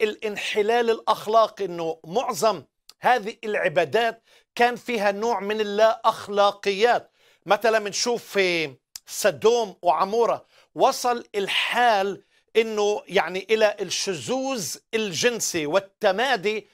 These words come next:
على الله، الكبرياء والتمرد والتمادي. على فكرة التمادي على الله هي واحدة من أخطر، إيه، الخطايا. وصل هذا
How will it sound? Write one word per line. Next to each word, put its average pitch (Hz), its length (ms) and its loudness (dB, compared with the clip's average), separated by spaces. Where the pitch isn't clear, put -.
على 226 360 0
الله، 220 400 4
الكبرياء 202 840 0
والتمرد 214 720 2
والتمادي. 202 760 0
على 160 180 -2
فكرة 214 300 -4
التمادي 196 520 0
على 185 180 2
الله 196 140 2
هي 190 120 -2
واحدة 180 300 0
من 170 120 -6
أخطر، 214 640 2
إيه، 208 260 4
الخطايا. 180 600 0
وصل 254 580 -2
هذا 240 400 0